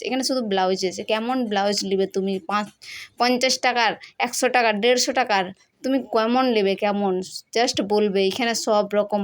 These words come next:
পাওয়া যাবে, অনেকের পছন্দ হবে। আমি কিন্তু এখানে ব্লাউজ নিতে আসিনি, আমি একটা অন্য জিনিস নিতে আসছি, সেটা পরে বলবো তোমাদেরকে। আর দেখো চারদিকে দেখাচ্ছি, এখানে ভাবছি একদিন আসবো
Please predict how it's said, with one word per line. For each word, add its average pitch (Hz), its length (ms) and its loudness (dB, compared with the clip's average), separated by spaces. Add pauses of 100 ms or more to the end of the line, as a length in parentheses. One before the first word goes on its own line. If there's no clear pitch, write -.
পাওয়া 180 200 0
যাবে, 185 140 0 (100)
অনেকের 277 300 -2 (100)
পছন্দ 214 320 -4 (100)
হবে। 202 140 -4 (120)
আমি 196 180 -2
কিন্তু 208 220 -4
এখানে 214 260 0
ব্লাউজ 190 240 0 (140)
নিতে 214 240 -2
আসিনি, 202 320 -2 (380)
আমি - 160 -4
একটা 196 140 -2 (120)
অন্য 214 180 0 (160)
জিনিস 196 180 -2 (100)
নিতে 180 220 -6
আসছি, - 220 -10
সেটা 202 240 -4
পরে 185 180 2 (100)
বলবো 175 180 -4 (100)
তোমাদেরকে। 196 360 -10 (300)
আর - 100 -4
দেখো 208 240 0
চারদিকে 190 440 0
দেখাচ্ছি, 185 360 -6
এখানে 190 220 -4 (100)
ভাবছি 196 260 -4 (140)
একদিন 190 280 -6
আসবো 185 220 -10